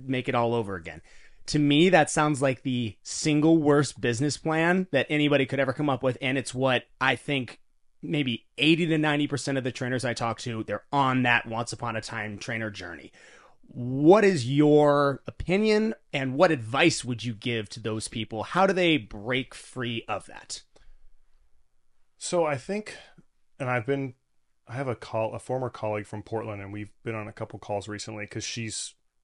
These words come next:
Speaker 2: going from working in, like, corporate wellness
Speaker 1: Mm.
Speaker 2: to going back to personal training.
Speaker 1: Mm-hmm.
Speaker 2: And it's like, where do I sort of restart? Right? Do I try and find, like, a small sort of, like, private club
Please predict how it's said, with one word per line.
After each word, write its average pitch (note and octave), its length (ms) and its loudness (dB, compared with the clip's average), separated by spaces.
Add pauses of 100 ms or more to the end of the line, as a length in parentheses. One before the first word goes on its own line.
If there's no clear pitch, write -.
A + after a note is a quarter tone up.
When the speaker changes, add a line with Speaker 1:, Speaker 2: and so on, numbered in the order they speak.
(140)
Speaker 2:
going B2+ 340 0
from G#2 520 -8 (360)
working B2 340 -4
in, A#2 100 -4
like, G2+ 300 -6 (100)
corporate A2+ 600 -6
wellness A2+ 680 -8
Speaker 1:
Mm. G2 160 -12 (360)
Speaker 2:
to - 160 -8
going A#2 320 -6 (200)
back G#2 360 -6
to - 120 -20
personal A2+ 400 -10
training. A2+ 460 -8 (320)
Speaker 1:
Mm-hmm. G2 160 -12 (420)
Speaker 2:
And A#2 140 -4
it's A2 120 -10
like, A2 160 -4
where A#2 320 -4
do C#3+ 140 0
I G#2+ 400 -4
sort A#2 240 -6
of G2+ 240 -12
restart? G#2+ 800 -12 (640)
Right? A#2+ 200 -4
Do A#2+ 140 -4
I A2 100 -2
try B2+ 220 -8
and B2 100 -8
find, B2 140 -6
like, A2 140 -8
a G2+ 60 -12
small B2 760 0
sort A2+ 200 -8
of, - 100 -12
like, G2+ 160 -12
private A#2 400 -8
club A2+ 520 -4